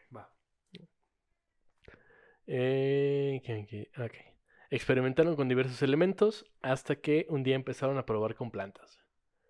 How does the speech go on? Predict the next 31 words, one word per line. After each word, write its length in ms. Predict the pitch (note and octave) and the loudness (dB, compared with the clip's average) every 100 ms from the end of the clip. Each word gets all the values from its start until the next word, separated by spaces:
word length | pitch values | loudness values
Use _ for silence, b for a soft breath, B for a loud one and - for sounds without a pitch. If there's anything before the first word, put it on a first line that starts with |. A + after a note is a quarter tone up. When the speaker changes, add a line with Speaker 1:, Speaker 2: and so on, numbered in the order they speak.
| _ | _
Speaker 2:
O 40 | - | -10
sea, 100 | A#2 | -4
estaban 280 | C3 C3 C3+ | 0 0 0
ahí 100 | C3+ | -2
como 200 | C3+ A#2 | -4 -6
que 80 | |
experimentando. 920 | - - A#2+ A2+ A2+ - C#3 C#3+ D3 D3 | -10 0 2 2 0 2 4 4 4 4
Speaker 1:
Sí, 200 | C#3+ D3+ | 4 2
esa 960 | D3+ D#3 D#3+ E3+ E3+ F3 F3 F3 E3 E3+ | -2 -2 -2 -2 -4 -4 -8 -10 -10 -10
es 40 | F3+ | -10
la, 100 | C3 | -10
esa 200 | - B2+ | -12 -14
es 160 | C#3+ | -12
la, 160 | F#3 B2+ | -14 -12
la 120 | B2+ | -10
historia 320 | A#2+ D3 D3+ | -10 -8 -8
chida, 520 | D3+ D3 D3 D3+ C#3 | -10 -12 -10 -6 -6
güey. 340 | B2+ A2+ A2 A2 | -8 -12 -18 -12
Speaker 2:
Esa, 300 | - A#2 C3+ | -6 -4 -4
esa 320 | B2 B2 - - | -6 -8 -10 -6
Speaker 1:
Todas 200 | C4 C#4+ | -4 -2
las 180 | F#3 D#3 | -2 0
buenas 260 | A#3+ A#3+ | -2 -2
historias 280 | E3 F#3+ A3+ | -4 -4 -2
comienzan 380 | F#3 F3 F#3+ G#3+ | -2 -4 -4 -6
con 140 | F3 | -8
probar 340 | C3+ C3+ D#3+ D#3+ | -4 -2 -2 -2
plantas. 560 | D#3 D3 - D#3+ D#3 - - | -4 -4 -2 -2 -2 -6 -6
<laughs> 60 | |
Speaker 2:
Exacto, 640 | G2+ G2 - A2+ A2+ - A#2 | -4 -2 2 0 0 0 0
¿eh? 160 | A2+ | 0